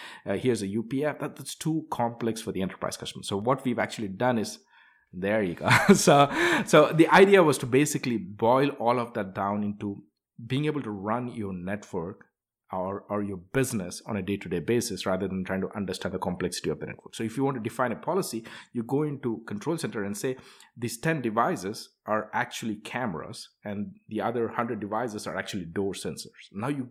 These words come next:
group policy them and say that, "Okay, for the door sensors, here's the bandwidth I want to apply." So that kind of capability is built in. And a-, another capability that I, I really like to talk about is,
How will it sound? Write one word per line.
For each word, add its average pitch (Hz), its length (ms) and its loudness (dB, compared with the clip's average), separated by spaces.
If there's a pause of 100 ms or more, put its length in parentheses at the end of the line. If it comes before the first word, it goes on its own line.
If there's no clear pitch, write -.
group 135 420 -4
policy 110 400 2
them 90 340 -4
and 92 140 -8
say 104 160 -2
that, 98 160 -2
"Okay, - 180 -6
for - 120 -8
the 98 100 -4
door 117 200 0
sensors, 110 400 -4
here's 107 160 -2
the 101 60 -4
bandwidth 92 360 -2
I 90 40 0
want 85 180 -4
to 78 60 -4
apply." - 300 -8 (380)
So - 120 -12
that 117 240 4
kind 113 140 2
of 98 120 -2
capability 101 480 -4
is 90 100 -6
built 87 280 -4
in. - 100 -10 (800)
And 120 300 2
a-, 117 300 -2
another 131 180 0
capability 113 600 0
that 98 220 -4
I, 98 180 -4
I 92 40 -2
really 107 300 0
like 101 160 -4
to - 100 -18
talk 107 180 -4
about 101 380 -4
is, 98 240 -6